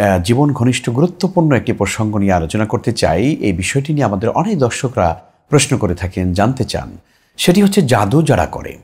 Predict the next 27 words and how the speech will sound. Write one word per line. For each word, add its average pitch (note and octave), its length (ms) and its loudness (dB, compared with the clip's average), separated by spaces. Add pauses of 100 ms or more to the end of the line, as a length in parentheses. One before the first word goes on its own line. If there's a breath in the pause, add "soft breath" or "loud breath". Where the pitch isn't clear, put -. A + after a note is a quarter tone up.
(560)
জাদুকরদের A2+ 680 2
ব্যাপারে D2+ 300 -6
ইসলামী F#2+ 320 -2
শরিয়তের G#2+ 400 0
হুকুমটা D3 440 -2
কি - 200 -8
আসলে, - 300 -8
এরা A#2+ 240 0
কারা, A#2 420 2
এদের F#2+ 240 -2
পরিচয় C#3 540 2
কি, D2 260 -4
এদের A2 160 0
ব্যাপারে C3+ 240 0
শরিয়তের C3+ 580 -2
দৃষ্টিভঙ্গি D3+ 500 -4
কেমন, F2 340 -2 (540)
আমরা F2+ 180 -2
সেই G2 160 0
বিষয়টি G#2+ 360 0
নিয়ে D#3+ 140 2
আজকে E3 200 -4
সংক্ষিপ্ত F2+ 400 -4
আলোচনা E2+ 340 0
করব। D#3 240 0
প্রিয় E3+ 180 0
দর্শক, G3 260 4